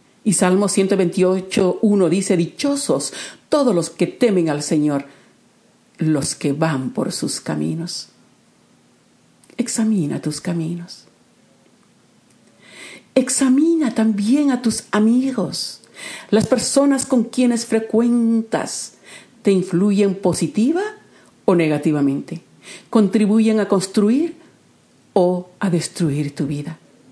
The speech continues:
Quizá te arrastran hacia los vicios y a una vida de placeres.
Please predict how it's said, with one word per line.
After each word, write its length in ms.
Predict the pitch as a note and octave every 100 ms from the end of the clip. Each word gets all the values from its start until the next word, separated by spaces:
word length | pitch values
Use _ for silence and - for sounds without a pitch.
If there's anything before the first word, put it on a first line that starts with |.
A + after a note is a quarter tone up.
| _ _ _ _ -
Quizá 280 | - F3+ F3+
te 140 | G3 F3+
arrastran 560 | F3+ G3 G#3 G3 F#3
hacia 240 | F3+ - F3
los 160 | D#3+
vicios 560 | F3 A#3+ - E3 - - _ _ _ _ _ -
y 140 | E3+
a 60 | E3
una 260 | E3 E3+ D3+
vida 260 | E3+ D3+
de 100 | D#3
placeres. 720 | D#3 D3 - F#3 A3 - -